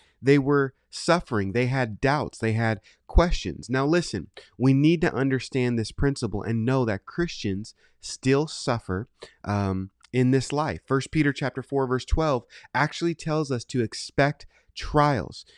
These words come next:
And so we as believers in Jesus need to know this, expect this, and learn how to deal with suffering in this life. Uh, we talked about, about, about that on Sunday a lot, and I gave you a, a great long quote from Chuck Swindoll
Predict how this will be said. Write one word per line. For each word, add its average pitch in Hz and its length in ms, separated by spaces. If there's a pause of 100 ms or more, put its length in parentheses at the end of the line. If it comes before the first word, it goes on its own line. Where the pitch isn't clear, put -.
And 135 100
so 180 140
we 196 220
as 214 100
believers 151 560
in 123 180
Jesus 143 400
need 147 220
to 139 100
know 120 320
this, 165 240
expect - 480
this, 151 240
and 127 260
learn 165 280
how 151 240
to 120 180
deal 139 420
with 139 220
suffering 113 580 (300)
in 127 140
this 120 240
life. 95 400
Uh, 98 180 (280)
we 139 100
talked 151 340
about, 131 280 (200)
about, 113 260
about 120 300
that 117 180
on 104 180
Sunday 147 440
a 87 80
lot, 101 260
and 123 120
I 123 40
gave 143 200
you 160 260 (100)
a, - 40
a 110 40
great 127 360 (240)
long 120 240
quote - 320
from 104 180
Chuck - 340
Swindoll 113 680